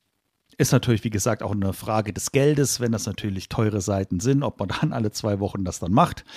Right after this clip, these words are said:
Das müsst ihr natürlich selbst entscheiden. Und, ähm, ja, aber schreibt uns doch mal, ja. Also es wär cool, wenn ihr uns mal informieren würdet, wie ihr, wie i-, wie ihr die Sache seht, was, ähm, wie ihr das macht.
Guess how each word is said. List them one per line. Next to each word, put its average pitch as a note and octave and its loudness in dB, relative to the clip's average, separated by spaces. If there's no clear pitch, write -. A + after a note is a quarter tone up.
Das - -4
müsst G#2 -2
ihr G2+ 0
natürlich G2 -4
selbst - -4
entscheiden. F#2+ 0
Und, F2+ 2
ähm, F2+ 0
ja, F#3 8
aber D3 6
schreibt - 4
uns D#3+ 2
doch - 2
mal, F2+ 2
ja. D3 6
Also B2+ 2
es - -8
wär C3 -2
cool, F#3 4
wenn D3+ 2
ihr C#3+ 6
uns C3 0
mal A#2 4
informieren C3+ 2
würdet, A#2+ 6
wie A#2 0
ihr, D3 2
wie C3 -6
i-, - -8
wie A#2+ -4
ihr D#3 4
die B2+ -4
Sache F#2+ -2
seht, A2 -2
was, - 2
ähm, G2+ 6
wie - 0
ihr D3+ 8
das A2 4
macht. F3 4